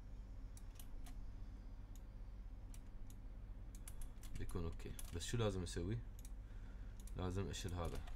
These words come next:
حسب بيكون متسوي من اتجاهين. أوكي بالطريقة هاي أشوف أنا أحسن شوي. بنحط دكان هني. ودكان هني.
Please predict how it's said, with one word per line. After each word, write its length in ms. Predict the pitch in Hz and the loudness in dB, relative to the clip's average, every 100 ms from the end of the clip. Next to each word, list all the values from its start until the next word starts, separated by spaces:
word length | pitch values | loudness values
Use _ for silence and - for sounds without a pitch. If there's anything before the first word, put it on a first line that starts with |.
| - | 2
حسب 220 | 80 90 | 2 2
بيكون 200 | 85 98 | 4 4
متسوي 240 | 90 - 92 | 4 4 4
من 280 | 87 85 80 - | 4 2 0 -4
اتجاهين. 400 | - 92 87 80 69 - - - - - - - - - - - - - - - - | 0 4 4 4 0 -4 -4 -4 -6 -4 -6 -6 -6 -4 -4 -4 -6 -4 -4 -4 -4
أوكي 160 | 90 90 | 0 0
بالطريقة 420 | 90 101 98 104 | 2 2 4 4
هاي 100 | 92 | 4
أشوف 240 | 92 87 | 2 2
أنا 200 | 85 76 | 2 2
أحسن 280 | 71 - 73 - | 0 0 -2 -2
شوي. 120 | 71 - - - - - - - - - - - - | -2 -2 -6 -6 -4 -4 -4 -4 -4 -4 -6 -6 -4
بنحط 480 | 82 82 - - - | -2 0 0 0 2
دكان 500 | 90 85 - 101 92 | 2 2 2 2 4
هني. 280 | 87 85 113 - - - - - - - - - - - - - - - - - - - - - - - - - - - - - - - - - - | 4 4 2 0 -4 -4 -4 -4 -6 -6 -6 -6 -4 -4 -2 -2 -2 -2 -2 -2 -2 -4 -6 -6 -6 -6 -6 -6 -6 -4 -4 -4 -6 -6 -6 -6 -4
ودكان 680 | 69 - - 98 95 104 104 - - - - - - - - - - - - - - - - - - - - - - - - - - - | -2 -2 0 2 4 4 2 -2 -4 -4 -4 -4 -4 -4 -4 -4 -4 -4 -4 -4 -4 -4 -4 -4 -2 -2 -4 -4 -4 -4 -4 -4 -4 -2
هني. 240 | 90 85 | 0 0